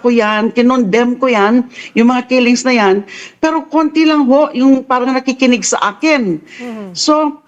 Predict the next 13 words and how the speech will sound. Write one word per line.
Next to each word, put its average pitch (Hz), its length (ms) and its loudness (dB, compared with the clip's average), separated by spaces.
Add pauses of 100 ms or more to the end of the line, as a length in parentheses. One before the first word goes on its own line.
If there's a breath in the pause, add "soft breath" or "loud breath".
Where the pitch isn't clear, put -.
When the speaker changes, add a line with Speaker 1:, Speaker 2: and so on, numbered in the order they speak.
(160)
Speaker 1:
hindi 381 320 2
na 381 80 2
sana 277 400 -2
humantong 262 560 -2
sa 262 80 -4
ganito 220 640 -2 (400)
na 208 240 -2
isang 302 400 0
foreign 277 560 0
or 233 160 0
international 254 960 0 (320 loud breath)
tribunal 220 800 0
pa 156 320 -2